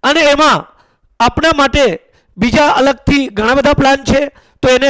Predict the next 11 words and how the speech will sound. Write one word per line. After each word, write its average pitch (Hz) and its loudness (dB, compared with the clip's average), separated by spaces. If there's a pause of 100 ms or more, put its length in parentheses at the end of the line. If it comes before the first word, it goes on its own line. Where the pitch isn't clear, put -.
(140)
કઈ 294 2
રીતના 294 -2
બેન્કિંગ 262 -4
એકેડમી 254 -4
શરૂ 247 -2
કરશે 269 0 (420)
અને 262 -2 (120)
કોણ 294 2
વિદ્યાર્થીઓ 247 0
આપી - -2
શકશે 269 0